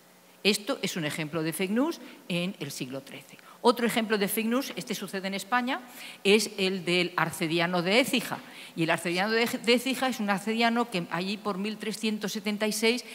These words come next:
empieza desde el público, desde el púlpito a hacer unas prédicas incendiarias contra los judíos, en las que los acusa de todo tipo de perversiones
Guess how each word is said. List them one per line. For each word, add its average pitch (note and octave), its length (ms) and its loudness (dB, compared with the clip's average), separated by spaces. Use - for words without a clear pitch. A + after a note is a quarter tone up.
empieza G#3+ 400 0
desde F3+ 160 0
el F3 80 -2
público, A#3 560 -6
desde F#3 200 -2
el F3+ 60 -4
púlpito B3+ 580 -2
a F3+ 60 0
hacer F#3+ 200 -2
unas G#3+ 240 -4
prédicas A3+ 600 -2
incendiarias G3+ 800 0
contra F#3+ 240 -2
los E3+ 160 0
judíos, E3+ 460 -6
en E3 60 -6
las D#3 100 -8
que F3+ 100 -10
los E3 160 -6
acusa G3+ 380 -6
de F#3 100 -4
todo G#3 240 -6
tipo G#3 300 -6
de G3+ 100 -4
perversiones F#3+ 720 -6